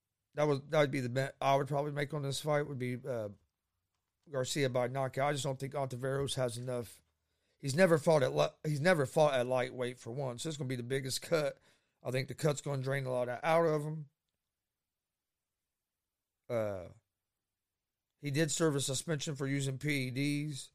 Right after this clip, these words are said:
His last fight was at one eighty-five, and this fight's gonna be at one fifty-five, so that's a, a big difference. Uh, so I, I like Garcia in this fight. Next fight on the card is Lu-, Lupita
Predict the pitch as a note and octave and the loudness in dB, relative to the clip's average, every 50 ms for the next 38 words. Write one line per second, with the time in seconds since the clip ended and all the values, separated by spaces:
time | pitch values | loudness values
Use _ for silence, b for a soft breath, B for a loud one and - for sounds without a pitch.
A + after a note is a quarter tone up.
0 | _ _ _ _ _ _ _ _ _ _ _ _ - B2 A2 B2+ D3+ E3 D#3 D3 | _ _ _ _ _ _ _ _ _ _ _ _ -16 -10 -4 0 2 4 4 2
1 | - - D3+ E3 F3+ C#3+ A#2+ G#2+ B2 B2+ C3 C#3+ C#3 C#3 C3+ C3 B2+ A#2 A2+ G#2 | 2 4 4 4 4 2 0 -2 -2 -2 0 0 0 2 2 0 0 -2 -4 -2
2 | - C3+ C3+ B2+ A2 F#2+ G2+ G#2 A2+ C3 C3 - - C3+ B2 A#2+ - B2+ B2 B2 | 0 0 0 0 0 -2 -6 -8 -10 -10 -10 -6 -2 -2 -2 -2 -4 -8 -6 -6
3 | B2 A2+ B2 B2 A#2+ A#2+ - C3 A#2+ - B2+ A#2 - C3 B2 A#2+ A#2 A#2 - B2+ | -6 -6 -8 -10 -10 -10 -10 -12 -12 -10 -12 -10 -6 -4 -4 -4 -4 -4 -4 -4
4 | B2+ C3 - - - - _ - A#2+ - _ - D3 C#3+ C3+ C3 B2 C3 C#3 C3+ | -4 -4 -4 -10 -14 -14 _ -20 -20 -16 _ -4 -2 -2 -2 -2 -2 -2 -4 -4
5 | C3+ - C#3+ C#3+ C#3+ - - - - _ _ _ _ _ _ _ _ _ _ _ | -4 -4 -6 -8 -8 -10 -14 -20 -20 _ _ _ _ _ _ _ _ _ _ _
6 | - A#2 G#2+ G#2 - C#3+ D3+ - B2 C#3+ D#3 D#3+ D3 C#3 B2 C3 B2 A#2+ - - | -6 -4 -2 -2 0 0 0 0 4 4 6 6 6 4 2 0 0 0 0 -2
7 | D#3 D3 C#3 C3+ C3+ C3 C3 C3 C3 - - - B2+ B2 B2 B2 - _ _ _ | 0 2 2 2 2 0 -2 -4 -4 -6 -4 -2 -2 -2 -2 -4 -8 _ _ _
8 | _ _ _ _ _ _ _ _ _ _ _ _ _ _ _ _ _ _ _ _ | _ _ _ _ _ _ _ _ _ _ _ _ _ _ _ _ _ _ _ _
9 | _ _ _ _ _ _ _ _ _ _ _ _ _ _ _ _ _ _ _ _ | _ _ _ _ _ _ _ _ _ _ _ _ _ _ _ _ _ _ _ _
10 | _ _ _ _ _ _ _ _ _ _ _ _ _ _ _ _ _ _ - D3+ | _ _ _ _ _ _ _ _ _ _ _ _ _ _ _ _ _ _ -6 0
11 | F#3 G3 - - - F#3 F3+ F3 E3+ D#3+ D#3 D3+ - E3+ D#3 D#3+ D3+ D3+ D#3 D3+ | 0 2 2 2 2 2 2 4 2 2 0 0 2 4 6 6 6 6 4 0
12 | D#3 - _ _ _ _ - C#3 B2+ B2 A#2+ A2+ C3+ B2+ B2+ B2+ B2+ - _ _ | -4 -10 _ _ _ _ -6 -4 -4 -4 -4 -6 -4 -2 -2 -2 -4 -6 _ _
13 | _ _ _ _ _ _ _ - C3 A#2+ - E3 F3+ F3 D#3+ E3 D#3 D3 C#3 C3+ | _ _ _ _ _ _ _ -12 -10 -6 0 2 2 4 4 4 4 4 2 0